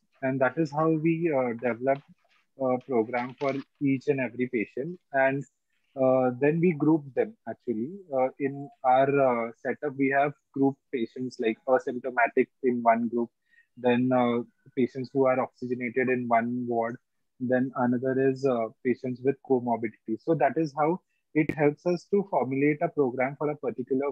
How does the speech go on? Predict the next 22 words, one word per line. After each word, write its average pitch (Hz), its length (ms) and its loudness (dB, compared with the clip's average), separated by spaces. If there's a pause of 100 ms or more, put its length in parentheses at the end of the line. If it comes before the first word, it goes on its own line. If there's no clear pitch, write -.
ward. 107 200 -10 (480)
Uh, 120 240 2
so 151 160 2
if 139 140 6
you 160 100 6
go 143 160 6
to 151 140 0
see, 165 360 2
uh, 131 360 2
the 139 160 -4
oxygenated 143 760 -2
patients, 135 360 -6
we 139 280 -2 (200)
treat 139 240 2
one-to-one, 123 640 2 (100)
and 127 260 -2
then 135 200 -2
we 139 160 0
give 135 260 0
them 143 200 -4
individualized 123 760 -2
program. 110 340 -10